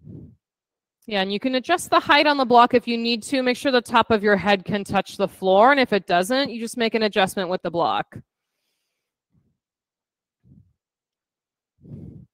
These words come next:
So you've got active stretch and you've got passive stretch. Right now in your fish pose, it's passive. The block supports you, your hands support you, and the whole front of your chest peels open.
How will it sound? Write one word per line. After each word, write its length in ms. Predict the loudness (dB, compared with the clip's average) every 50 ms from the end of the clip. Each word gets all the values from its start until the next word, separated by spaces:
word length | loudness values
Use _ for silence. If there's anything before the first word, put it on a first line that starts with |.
| _ _ _ _ _
So 160 | -12 -8 -6
you've 100 | -6 -2
got 220 | 0 0 0 0 0
active 480 | -2 0 0 0 -2 0 0 0 0
stretch 500 | 0 -4 -6 -2 2 4 4 4 2 0
and 100 | -4 -6
you've 160 | -6 -6 -4 2
got 380 | 4 6 6 6 4 2 0 -4
passive 580 | -8 -2 2 2 2 2 0 -2 -6 -6 -6
stretch. 500 | -8 -10 -8 -4 -2 2 2 2 0 2
Right 220 | 2 2 2 2 2
now 240 | 0 0 0 0
in 140 | 0 -2 -2
your 260 | -2 -2 0 0 0
fish 320 | -2 -2 -2 -2 -2 -2 -4 0
pose, 320 | 4 6 6 6 6 2
it's 160 | -2 -4 -6 -8 -10
passive. 500 | -6 -4 0 0 0 -2 -2 -2 -2 -2 2 2
The 960 | 2 2 2 0 -4 -10 _ _ _ _ _ _ _ _ _ _ -6 -6 -4
block 420 | 0 4 6 6 8 6 6 2
supports 640 | -2 -4 -4 -4 -2 0 0 0 0 0 -2 -6
you, 180 | -4 0 0 2
your 200 | 2 2 0 -2
hands 360 | -4 -6 -4 -4 -4 -6 -8
support 520 | -8 -6 -6 -6 -4 -2 0 2 2 2 0
you, 200 | 2 2 4 4
and 80 | 4
the 60 | 2
whole 300 | -2 -2 2 2 4 4
front 220 | 4 2 2 2 2
of 80 | 2
your 120 | 2 0 0
chest 320 | 0 -2 -2 -2 -2 -4
peels 260 | -2 0 0 0 0
open. 540 | 0 -4 -4 -4 -6 -6 -6 -6 -8 -12 -16